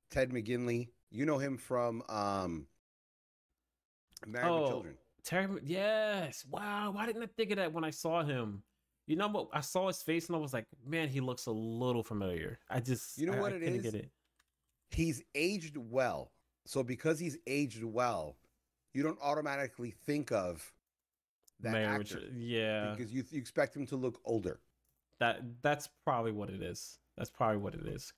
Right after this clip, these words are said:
Speaker 2: 'Cause I'm, I'm just expecting somebody else. <laughs> Um, but yeah, it's a pretty good show.
Speaker 1: Yeah.
Speaker 2: I mean,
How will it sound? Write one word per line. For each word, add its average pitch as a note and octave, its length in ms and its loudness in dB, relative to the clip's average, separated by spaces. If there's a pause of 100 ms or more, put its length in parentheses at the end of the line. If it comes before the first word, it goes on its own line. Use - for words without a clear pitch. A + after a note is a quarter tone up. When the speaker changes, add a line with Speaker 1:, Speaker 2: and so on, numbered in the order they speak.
Speaker 2:
'Cause A#2+ 120 2
I'm, A2+ 160 2
I'm A#2+ 160 2
just B2 220 -2
expecting G#2+ 400 0
somebody F#2+ 340 2
else. - 320 -4 (300)
<laughs> C#3 100 6 (1000)
Um, G#2 560 2 (520)
but A#3 80 -2
yeah, F3 60 4
it's - 100 0
a - 40 -8
pretty A#3+ 180 0
good A3+ 140 0
show. D#3 320 2
Speaker 1:
Yeah. - 80 -4
Speaker 2:
I - 20 0
mean, D#3+ 220 2